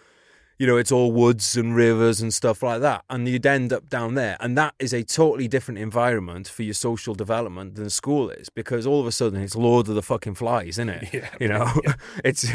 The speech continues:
Speaker 1: it's a, it's a, you know, it's a, to-, it's a totally different thing. And I'm really glad that my parents let us ha-, have that. And, 'cause ma-, now, mate, yeah, like, I just think, like, we just used to fuck off down there, mate. It's a massive river, like, fast flowing river. We just go and play down there.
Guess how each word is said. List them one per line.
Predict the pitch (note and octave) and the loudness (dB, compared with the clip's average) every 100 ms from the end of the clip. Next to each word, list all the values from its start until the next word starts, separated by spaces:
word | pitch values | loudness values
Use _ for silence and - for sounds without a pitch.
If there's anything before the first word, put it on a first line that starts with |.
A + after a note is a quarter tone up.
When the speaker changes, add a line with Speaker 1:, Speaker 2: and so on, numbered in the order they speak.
| C#3+ C#3 - - - | 0 -2 -6 -18 -2
Speaker 1:
it's | C3+ B2+ | 0 4
a, | C3+ - | 2 0
it's | B2+ | -4
a, | C3+ | -6
you | A#2+ B2 | -4 0
know, | A#2 | 0
it's | A#2 | 0
a, | - - | -4 -2
to-, | D3+ | -2
it's | B2 B2 | -2 -4
a | B2 | -2
totally | - D3 A#2 | 2 0 2
different | A2+ G#2 A2 | -2 -2 -2
thing. | B2 A#2+ | 0 0
And | G#2+ | 2
I'm | B2 | 4
really | C#3+ A#2 | 4 4
glad | A#2+ A#2+ | 4 4
that | G#2 | 2
my | G2 | -4
parents | G2 F#2 F#2 F#2+ | -4 -4 -4 -4
let | A2 F#2 | -4 -4
us | G#2 | -6
ha-, | A#2 F2+ | -6 -2
have | A#2 A2 | 0 0
that. | G#2 E2 | -2 -4
And, | G#2 G#2 - - | -8 -8 -14 -8
'cause | E3+ | -4
ma-, | F#3 A#3 - | -2 -2 0
now, | G3+ C3 | 0 0
mate, | F#2+ A2 | -2 -4
yeah, | C3 C3 B2+ B2 | 0 -2 -2 -2
like, | C3 B2 - - _ _ - | -2 -4 -16 -20 _ _ -8
I | - | -2
just | G3 G3 | -2 0
think, | G#3+ | 2
like, | E3 E3+ | 4 4
we | G#3 C#4 | 2 0
just | C#4 | -4
used | G#3+ - | -4 -2
to | F#3 | 2
fuck | B3 A3+ | 2 2
off | G3+ - | 0 4
down | F#3 E3+ | 4 6
there, | D3 | 2
mate. | A2 A#2+ | 2 0
It's | |
a | D3+ | 0
massive | D#3+ G3 C#4 E3+ D3+ | 0 0 -2 -4 2
river, | E3 - G2+ B2+ _ - | 2 2 -6 -6 _ -2
like, | B2 B2 - - | 2 2 0 -4
fast | F#3+ F3 - | -2 -2 0
flowing | E3 D3 E3+ | 2 2 2
river. | A#2+ G#2 | 2 0
We | E3 | -4
just | F#3+ | 0
go | A3 | 2
and | F#3+ | 2
play | A#3+ B3+ | 2 2
down | A#3 D#3+ | 0 -2
there. | F2+ A#1 | -6 -10